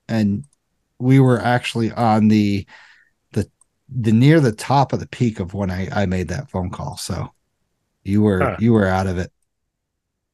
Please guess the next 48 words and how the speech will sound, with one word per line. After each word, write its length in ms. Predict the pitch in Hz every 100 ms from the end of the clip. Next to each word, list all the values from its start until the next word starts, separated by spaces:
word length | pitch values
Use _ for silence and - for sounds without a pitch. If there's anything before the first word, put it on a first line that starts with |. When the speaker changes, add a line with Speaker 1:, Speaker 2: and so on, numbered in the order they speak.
| _ _ _ _
Speaker 2:
Oh, 200 | 98 95
Speaker 1:
So 0 |
Speaker 2:
man. 360 | 82 92 101 92
Yeah, 220 | 98 104
I 100 | 104
do. 200 | 110 120
I 60 | 110
remember 320 | 110 113 113
that. 200 | 104 98
Yeah, 180 | 107 123
no, 140 | 117 123
I 140 | 127
apologize 840 | 131 156 151 151 131 123 107 101 98
to 80 |
Westkill 480 | 104 107 110 - 101
Brewery 480 | 95 101 107 92 78
for 140 | - 80
that. 220 | 76 78
That 140 | 92
was 140 | 98 -
terrible. 520 | - 151 147 160 147
Speaker 1:
<laughs> 800 | 147 147 - _ - - - -
They're, 320 | 107 127 127
they're 260 | 120 127 120
awesome. 460 | 113 120 104 110 107
Speaker 2:
And 80 | 104
Speaker 1:
You 80 |
know, 160 | 107 104
Speaker 2:
it's 40 | 101
a 120 | 101
very 380 | 98 98 123 135
Speaker 1:
I 20 |
Speaker 2:
good 180 | 127 123
beer. 320 | 117 104 85 80
Very 320 | 98 120 131
good 220 | 123 113
beer 240 | 113 104 95 82 -
at, 60 | 90
at 100 | 87
Westkill 400 | 92 92 - 92
Brewery. 400 | 87 85 73 73 _ _ _ -
Speaker 1:
Everybody 360 | 95 95 90 87
loves 280 | 90 87
that 160 | 87 -
spot. 360 | - 90 95 -
So 200 | - 107
we 240 | 104 117
descended 600 | 110 101 - 160 143 117